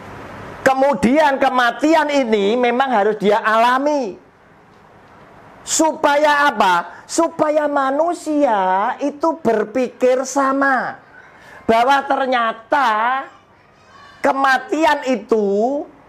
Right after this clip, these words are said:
bukan akhir dari segalanya. Buktinya apa? Aku aneh.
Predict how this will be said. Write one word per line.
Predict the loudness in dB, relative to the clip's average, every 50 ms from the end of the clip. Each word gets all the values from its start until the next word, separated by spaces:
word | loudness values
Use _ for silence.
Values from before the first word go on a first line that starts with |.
| -20 -20 -20 -20 -20 -20 -20 -20 -6 -2 0
bukan | 2 2 2 0 -2 -8 -16 -4 0 0 2 2 0 -4 -6 -4
akhir | -4 -2 -2 -4 -6 -10 -2 0 0 2 2 0 0 0
dari | 0 0 0 0 -2
segalanya. | -2 -4 -2 0 0 0 0 0 0 0 -4 -4 -4 -8 -12 -18 -20 _ _ _ _ -20 -20 -20 _ _ -20 -20 -20 -20 -20 -4 0
Buktinya | 2 2 2 0 -2 -2 -2 -2 0 2 2 2 2 4 2 2
apa? | 2 2 2 2 0 -2 -6 -14 -20 -16 -6 -2
Aku | -2 0 0 0 -2 -4 -2 0 2 2 4 4 2 0 -2 _ _ _ _ -4
aneh. | -2 -2 0 0 0 -2 -2 -6